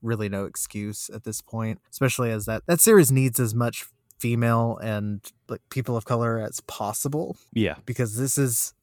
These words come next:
Speaker 1: I feel like this is kind of the new flagship Star Wars right now. I th-, don't think even something like Rise of Skywalker took that back from it. Mandalorian is the new entry point for both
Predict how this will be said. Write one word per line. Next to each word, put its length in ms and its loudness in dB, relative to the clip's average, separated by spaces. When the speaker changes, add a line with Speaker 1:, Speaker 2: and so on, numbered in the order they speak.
Speaker 1:
I 100 0
feel 220 2
like 140 -2
this 200 -4
is 100 -2
kind 240 2
of 100 4
the 140 2
new 160 6
flagship 500 0
Star 260 -4
Wars 320 -10
right 200 -10
now. 300 -12
I 100 -6
th-, 100 -2
don't 260 -2
think 260 2
even 380 4
something 320 -2
like 140 -2
Rise 240 -2
of 80 -8
Skywalker 580 -6
took 200 -8
that 240 -8
back 280 -8
from 240 -12
it. 140 -10
Mandalorian 600 -2
is 240 -4
the 120 -4
new 160 -4
entry 300 -4
point 320 -4
for 120 -10
both 460 -6